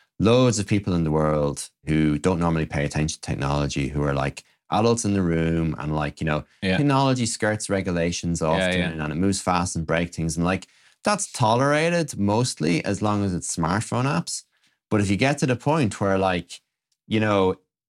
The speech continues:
Speaker 1: no, people are credibly discussing even low chances of, like, massively negative outcomes.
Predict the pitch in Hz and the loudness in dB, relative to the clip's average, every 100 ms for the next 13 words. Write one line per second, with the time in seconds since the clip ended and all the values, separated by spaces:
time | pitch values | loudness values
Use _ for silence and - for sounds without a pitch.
0 | - 117 131 117 110 - 127 123 110 - | -2 2 4 4 2 0 0 0 -2 -2
1 | 131 127 120 104 104 95 92 - 110 110 | -2 2 0 2 0 0 -4 -2 -2 -2
2 | 101 92 85 78 _ - 175 147 113 107 | -2 0 0 -4 _ -2 2 4 4 4
3 | 120 131 - 123 160 170 160 - 95 90 | 2 2 0 -2 -2 -2 -2 -2 -2 0
4 | 85 87 92 107 - 104 101 90 95 92 | -2 0 0 0 0 -2 0 0 0 0
5 | 85 87 104 139 143 156 | 0 -2 -2 -2 -2 -2